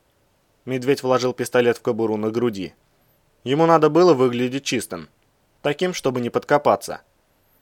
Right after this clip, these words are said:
Вот он и организовал нападение, как тогда, полгода назад. Ведь в тот раз он тоже получил несколько пуль. И все в латник. К тому же, вчера с нами шло двое из людей рентгена.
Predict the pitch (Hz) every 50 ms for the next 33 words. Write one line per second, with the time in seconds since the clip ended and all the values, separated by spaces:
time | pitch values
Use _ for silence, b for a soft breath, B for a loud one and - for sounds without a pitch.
0 | _ _ _ _ _ _ _ - 131 165 175 - 175 170 165 147 160 147 139 135
1 | 147 151 147 143 139 147 151 156 147 139 139 131 - 139 139 143 165 165 156 127
2 | 101 87 78 - _ _ _ _ _ _ - 135 135 - - 151 156 151 147 -
3 | - 127 131 120 123 113 117 113 117 127 127 120 110 87 78 - _ _ _ _
4 | _ _ _ _ _ _ _ _ _ _ _ - 131 135 - - - 160 151 151
5 | 147 151 147 - 139 143 131 160 175 160 151 - - 123 117 113 - 117 110 110
6 | 110 107 - - 127 120 120 131 127 - 117 104 90 85 _ _ _ _ _ _
7 | _ _ _ _ 117 113 - - 143 143 139 143 123 101 - - 90 85 - -
8 | - _ _ _ _ _ _ _ _ _ - - - 147 147 165 196 185 139 120
9 | 90 80 - _ _ _ _ - - 151 156 170 165 - - 147 143 143 139 -
10 | - 165 170 147 127 113 120 120 120 117 110 107 113 117 113 110 117 117 113 123
11 | 127 131 117 110 104 95 87 80 76